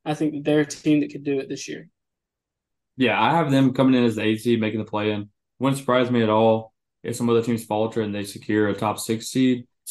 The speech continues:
Speaker 2: I love Tyrese Halliburton, one of my favorite players in the league. Bennedict Mathurin's a rising star. They still have Myles Turner, who feels like he's been there for decades.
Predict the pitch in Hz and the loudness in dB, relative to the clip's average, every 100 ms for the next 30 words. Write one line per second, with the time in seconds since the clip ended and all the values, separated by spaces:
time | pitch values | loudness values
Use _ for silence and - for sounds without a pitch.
0 | - 104 98 101 104 101 101 - 117 110 | -6 -4 -2 0 0 -2 -8 -6 -2 -2
1 | 107 107 110 110 107 117 110 107 107 101 | -2 -2 -2 -2 0 0 0 -2 -6 -4
2 | 104 101 104 98 101 101 98 98 _ _ | -4 -4 -4 -4 0 -2 -2 -8 _ _
3 | - 123 120 110 104 107 110 107 101 101 | -2 0 2 0 -2 -4 -4 -6 -6 -4
4 | 101 101 101 - 101 101 101 131 117 110 | -4 -4 -6 -6 -2 -2 -2 -2 0 2
5 | 107 107 - 107 110 101 107 113 104 104 | 0 -2 -4 -4 -4 -6 -2 -2 -2 -4
6 | 107 101 101 98 98 98 - _ _ _ | -4 -4 -4 -4 -4 -8 -12 _ _ _
7 | _ _ _ - 101 90 - _ _ _ | _ _ _ -8 -4 -4 -8 _ _ _
8 | _ - 113 113 113 101 95 95 98 - | _ -12 -2 0 2 0 0 -4 -10 -18